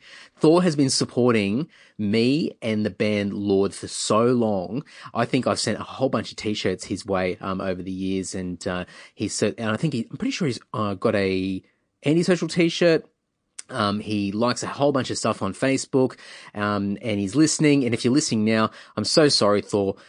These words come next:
for butchering your surname. And I must say, and I'm pretty sure I've said it before, best name in the world. So good. And I'm sure Mark Furtner would agree 'cause he's a, he's a bit of a fan. So there you go.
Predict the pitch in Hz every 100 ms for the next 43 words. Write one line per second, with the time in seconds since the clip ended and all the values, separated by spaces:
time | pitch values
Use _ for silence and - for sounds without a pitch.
0 | _ - - 101 95 95 - _ _ _
1 | 131 127 123 107 101 90 - 104 98 92
2 | 92 - 101 98 95 - 113 104 110 -
3 | 110 92 92 98 - 120 110 104 90 98
4 | 87 101 101 95 95 - - _ _ 101
5 | - 101 92 90 87 87 87 85 - -
6 | - 113 95 92 82 - 101 92 - 110
7 | 95 87 - 95 95 90 90 87 95 90
8 | - 92 87 87 90 - - - _ -
9 | 95 98 90 - 95 87 80 - 107 104
10 | 104 98 101 92